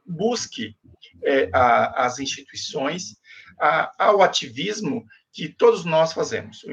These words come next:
O, o ativismo é, é pessoal. A militância é quando você se liga a uma instituição, que daí tem que ter reuniões, tem que ter o presidente, tem que ter o estatuto. Então, é, é, mas tanto o ativismo como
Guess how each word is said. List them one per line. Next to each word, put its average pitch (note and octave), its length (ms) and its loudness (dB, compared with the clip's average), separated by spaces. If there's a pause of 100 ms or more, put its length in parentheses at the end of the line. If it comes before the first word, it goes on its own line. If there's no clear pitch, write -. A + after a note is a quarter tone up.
(220)
O, D3+ 240 -2
o C#3+ 40 4
ativismo F#3+ 580 -4
é, F3+ 300 4
é E3 40 0
pessoal. C#3+ 720 0 (500)
A D3+ 100 0
militância D#3+ 540 -2
é - 40 -2
quando F3 240 -4
você D#3+ 220 -8
se F#3 160 -4
liga E3+ 360 -2
a D3 40 4
uma C#3+ 180 -4
instituição, D#3 720 2
que C3 100 -16
daí C#3 200 0
tem D3 200 -2
que C#3 120 -18
ter D3 260 0
reuniões, C#3 720 0
tem C#3 220 -8
que - 100 -18
ter D3 220 0
o C#3 80 -2
presidente, C3+ 640 -4
tem C#3 120 -12
que - 60 -20
ter D3 100 -6
o D3 40 -6
estatuto. - 580 -8 (460)
Então, - 220 -2
é, D#3 480 4
é, - 40 -8
mas D#3+ 380 -2
tanto A#3 260 2
o F#3 40 2
ativismo C3+ 840 -6
como F3 500 -2